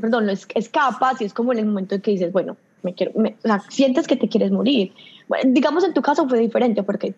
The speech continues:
en tu caso sí hubo como un intento. Yo nunca llegué a eso, pero yo creo que no llegué porque pude buscar ayuda antes. Pero si yo no busco la ayuda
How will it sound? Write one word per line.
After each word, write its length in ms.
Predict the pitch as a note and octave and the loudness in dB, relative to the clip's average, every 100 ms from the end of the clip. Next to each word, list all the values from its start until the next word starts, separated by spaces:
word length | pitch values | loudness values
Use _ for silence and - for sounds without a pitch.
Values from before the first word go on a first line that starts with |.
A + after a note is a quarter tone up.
| - | -4
en 120 | F#3 | -4
tu 80 | - | -2
caso 220 | F#3 G3+ | -2 0
sí 160 | G#3+ B3 | 2 4
hubo 220 | B3 A#3+ | 2 2
como 220 | G#3+ F#3 | 0 0
un 60 | F3+ | 0
intento. 760 | G3+ G3+ C#4 A#3+ G#3 - F#3+ - - _ G#3+ | 0 0 0 2 0 0 -4 -4 -20 _ 2
Yo 140 | A3+ | 2
nunca 280 | A#3+ C4 C#4 | 4 2 2
llegué 300 | B3 G#3+ G#3 | 2 2 2
a 120 | G3 | 0
eso, 220 | A#3 A#3 | 0 0
pero 200 | B3 A#3 | 0 -2
yo 140 | G#3 G3 | -2 -4
creo 340 | - A#3 B3 | -2 -2 -2
que 220 | - G3+ - - | -4 -8 -6 0
no 340 | A3+ A3 G#3 | 2 4 2
llegué 500 | G#3 A#3+ C4 D#4 G4 - _ _ _ | 2 2 2 0 -2 -12 _ _ _
porque 260 | C4+ B3+ B3 | 0 2 0
pude 240 | A3 A3+ A#3+ | 0 2 2
buscar 320 | B3 - G#3 | 0 0 0
ayuda 380 | G3+ G#3+ G#3 A3+ | 2 0 0 0
antes. 260 | G#3+ - _ _ - F#3 - _ _ | -2 -6 _ _ -10 -10 -10 _ _
Pero 140 | G#3 G3+ | -2 -2
si 340 | - - G3+ | -4 -6 -4
yo 200 | F#3+ G#3 | 0 2
no 260 | G#3 A#3 B3+ | 2 2 2
busco 300 | C#4 - C#4+ | 0 0 0
la 80 | A#3+ | 2
ayuda 440 | G3+ G#3 F#3+ | 2 2 0